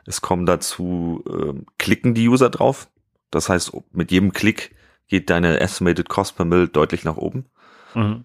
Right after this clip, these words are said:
Speaker 1: Ähm, wahrscheinlich auch irgendwie Conversion Rates und also wie viel der Kunde jetzt von Klick der Werbung auch dann wirklich gekauft hat. Also das heißt, Leute gucken sich ja Werbung an und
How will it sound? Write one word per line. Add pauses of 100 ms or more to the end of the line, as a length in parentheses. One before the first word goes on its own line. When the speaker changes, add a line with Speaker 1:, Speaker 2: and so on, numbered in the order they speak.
(160)
Speaker 1:
Ähm,
wahrscheinlich
auch
irgendwie
Conversion
Rates
und
also (1500)
wie
viel
der
Kunde
jetzt
von (580)
Klick
der
Werbung
auch
dann
wirklich
gekauft
hat.
Also
das
heißt, (380)
Leute
gucken
sich
ja
Werbung
an
und